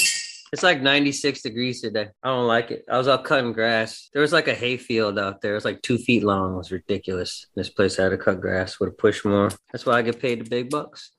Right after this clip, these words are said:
So thanks to Rhonda at R and M Management, who pays me those big bucks. Thanks to Dwight at D D G customs dot com, and thanks to Dan and the folks at Bob Anderson Builders.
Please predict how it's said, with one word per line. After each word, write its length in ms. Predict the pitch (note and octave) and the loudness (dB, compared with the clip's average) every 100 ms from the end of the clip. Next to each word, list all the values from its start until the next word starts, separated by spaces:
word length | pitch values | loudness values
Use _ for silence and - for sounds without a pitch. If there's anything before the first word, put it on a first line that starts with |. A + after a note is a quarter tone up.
| - _ - _ _ | -20 _ -20 _ _
So 360 | - - D3 | -14 4 4
thanks 300 | C#3 C#3+ C#3+ | 6 6 6
to 60 | D3+ | 4
Rhonda 400 | D3 F#3+ F3+ D#3 | 6 6 6 4
at 60 | D3+ | 4
R 140 | D#3 | 4
and 80 | E3 | 6
M 140 | F3 | 6
Management, 420 | F#3 A3+ F#3+ E3 | 6 4 4 2
who 60 | F3 | 2
pays 320 | D#3 F#3 A#3 | 4 4 4
me 80 | G#3 | 2
those 240 | E3+ D#3 | 0 0
big 280 | B2 D3 C3+ | 0 -2 0
bucks. 420 | C3+ D#3+ - - _ - | -2 -2 -4 -20 _ -10
Thanks 240 | B2+ A#2 - | -8 -8 -12
to 80 | |
Dwight 300 | G#2 A#2 A#2+ | -2 2 2
at 120 | A#2+ G2+ | 0 -2
D 140 | A#2 | -4
D 220 | A#2 A2 | -4 -6
G 40 | A2 | 0
customs 380 | C3+ A#2 A#2+ | 0 2 0
dot 220 | A#2+ A#2+ - | 4 2 4
com, 340 | C3+ C3+ C3 | 4 6 4
and 80 | C3+ | 2
thanks 240 | C3+ C#3 | 2 2
to 80 | D3+ | -2
Dan 340 | B2+ C#3 D3 | 0 4 4
and 80 | D3 | 2
the 60 | D3+ | 0
folks 260 | - D3+ | 0 0
at 140 | D#3 D3 | -2 -2
Bob 240 | C#3 C#3 | -2 0
Anderson 400 | D3 C#3+ C#3+ C3+ | -2 -2 -4 -4
Builders. 480 | C#3 C#3+ C#3+ C#3 C#3 | -2 0 2 0 -4